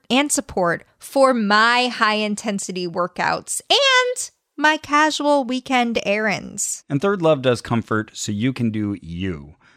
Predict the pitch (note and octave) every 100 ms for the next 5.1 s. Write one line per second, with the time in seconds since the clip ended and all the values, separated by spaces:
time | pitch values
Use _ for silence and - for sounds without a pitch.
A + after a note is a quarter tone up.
0 | _ - F#2+ D#2+ A2+ C3 A#2+ C3+ A#2+ A#2+
1 | A#2 A2+ A2+ A#2+ A#2 A#2+ A#2 A#2 - F#2
2 | E2+ C#3 C#3+ C#3 B2 C3 B2+ A#2 C3 B2
3 | A#2+ A#2+ A2+ A#2 A#2+ A2 A2 A2+ G2+ A#2+
4 | C3+ B2+ A2+ - D3+ D#3 C#3 C#3+ D3 D3